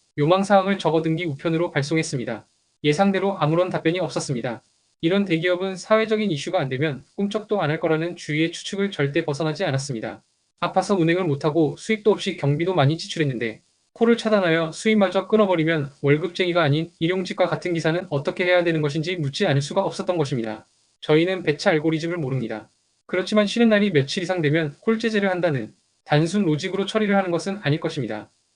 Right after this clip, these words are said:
아마도 많은 요인들이 섞여 휴무 일수가 배차 제한에 적용되는 것이라면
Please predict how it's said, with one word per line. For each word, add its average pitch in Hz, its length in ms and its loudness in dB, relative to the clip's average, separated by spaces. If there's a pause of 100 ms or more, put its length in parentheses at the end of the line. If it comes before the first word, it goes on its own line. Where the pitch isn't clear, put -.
(160)
아마도 175 300 2
많은 170 260 2
요인들이 160 380 0
섞여 190 340 -4
휴무 214 320 -2
일수가 170 640 -4
배차 151 280 0
제한에 165 360 0
적용되는 160 440 -2
것이라면 143 520 -4